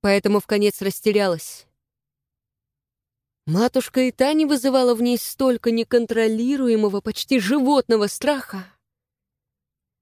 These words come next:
как этот немногословный мужчина с тигриными глазами. «Ты уже приняла решение.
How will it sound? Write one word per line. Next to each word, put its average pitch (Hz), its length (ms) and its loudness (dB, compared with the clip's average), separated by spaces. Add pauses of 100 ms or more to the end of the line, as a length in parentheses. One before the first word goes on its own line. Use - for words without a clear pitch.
(200)
как 233 200 -2
этот 233 340 0
немногословный 262 760 2
мужчина 247 380 0
с - 100 -12
тигриными 247 520 0
глазами. 220 600 0 (3500)
«Ты 220 220 0
уже 254 240 -2
приняла 294 520 -2
решение. 180 800 -6